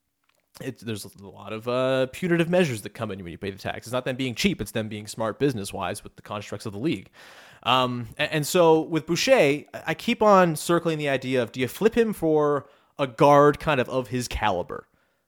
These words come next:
That's the kind of deal I think is really something the Raptors gotta look at this year. And look, if they're trying to get someone better, then maybe Precious is the guy, and you lean on Boucher, you keep him in the, in the, in, in-house for the next couple of seasons.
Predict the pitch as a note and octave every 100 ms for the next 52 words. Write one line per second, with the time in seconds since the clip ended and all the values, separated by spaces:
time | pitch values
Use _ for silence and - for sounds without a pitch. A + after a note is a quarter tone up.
0 | _ - A2+ E3+ G#3+ - G#3 G3 F3+ E3
1 | B2 C3+ A#2+ A2+ A#2 A2+ G#2 G2+ A2+ D3
2 | C#3+ B2+ C3+ A2 A2 G#2+ G#2+ A2 G#2 G2+
3 | G#2 - - - - - G#2+ D3 G#3+ D3
4 | B2 E3 B3+ A3 G3+ F#3 E3+ C3+ G#2 D3
5 | A3+ C#4 _ _ _ - F3 F3+ F#3+ F3+
6 | F3 E3+ D#3+ D#3 D3 D#3+ C3 G#2+ A2 A#2+
7 | C3+ C3+ C3+ B2+ A#2 C#3 C3+ A#2 D3 C3+
8 | C3 B2+ A#2+ B2+ B2 A2 - B2 A2+ B2+
9 | B2+ B2 - A#2+ A#2+ - B2 A2 B2 A#2
10 | A2+ A2+